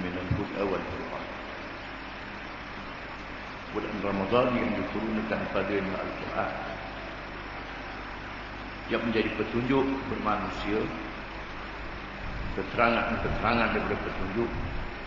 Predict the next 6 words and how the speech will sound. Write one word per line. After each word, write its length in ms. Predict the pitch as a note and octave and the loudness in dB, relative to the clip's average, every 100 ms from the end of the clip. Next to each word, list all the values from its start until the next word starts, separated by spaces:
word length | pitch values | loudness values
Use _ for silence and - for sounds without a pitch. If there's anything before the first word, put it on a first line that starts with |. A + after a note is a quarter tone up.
| - - - - - - - - - - - - - - | -8 -8 -8 -8 -8 -8 -8 -8 -8 -8 -8 -8 -6 -4
Ini 160 | A#2 A2+ | 0 2
membezakan 720 | G#2+ G2 G2 A2 B2+ - - - | 2 2 2 8 8 8 4 4
di 80 | |
antara 440 | A#2+ G#2 G2+ A2 A#2 | 4 4 4 4 4
perkara 360 | - G2 G2+ G2+ | 2 0 -2 -2
yang 140 | G#2 | -2